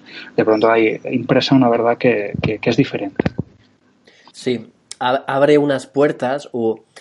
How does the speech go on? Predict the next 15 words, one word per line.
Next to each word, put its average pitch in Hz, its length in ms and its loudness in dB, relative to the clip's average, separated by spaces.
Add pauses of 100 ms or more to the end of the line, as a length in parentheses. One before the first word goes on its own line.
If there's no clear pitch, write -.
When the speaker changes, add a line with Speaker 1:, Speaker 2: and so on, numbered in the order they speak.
(220)
Speaker 2:
o 120 100 -4
se 117 180 -4
da 120 100 0
una 147 180 -2
libertad 143 540 -2
quizá 139 580 -6 (360)
para 113 580 -4
cuestionarse 123 840 -6
o, 117 240 -6 (220)
o 113 120 -10
para 110 320 -6
recorrer 117 580 -4
determinados 131 680 -6
escenarios, 127 840 -6 (360)
em, 107 720 -10